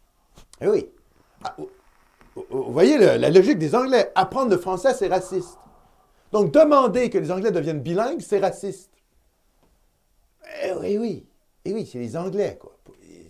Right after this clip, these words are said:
C'est, il y a un peu un problème de compréhension, parce que ces gens-là, euh,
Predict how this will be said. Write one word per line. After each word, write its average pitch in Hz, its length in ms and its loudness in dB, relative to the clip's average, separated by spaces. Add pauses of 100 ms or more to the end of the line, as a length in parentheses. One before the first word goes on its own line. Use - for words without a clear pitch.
C'est, 92 100 -20
il 87 80 -18
y 76 60 -18
a 87 60 -14
un 90 60 -18
peu 90 300 -16
un 85 60 -18 (160)
problème 180 260 -2
de 127 240 -2 (300)
compréhension, 175 920 0 (320)
parce 165 140 -2
que 185 180 4
ces 170 160 -2
gens-là, 196 520 2 (400)
euh, 113 640 2